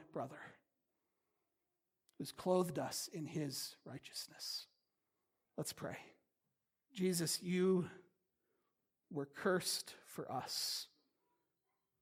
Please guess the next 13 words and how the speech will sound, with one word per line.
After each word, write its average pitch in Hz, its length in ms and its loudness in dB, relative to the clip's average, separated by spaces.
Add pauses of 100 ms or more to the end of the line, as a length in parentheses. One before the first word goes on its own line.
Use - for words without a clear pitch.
(300)
and 131 100 -2
we 170 140 8
have 156 140 6
received 143 560 0
the 151 60 -8
blessing, - 440 -4 (220)
the - 120 -18
promise, 160 640 2 (840)
the 127 60 -4
hope 185 300 6
of 165 120 2
eternal 151 380 -2
life. - 500 -8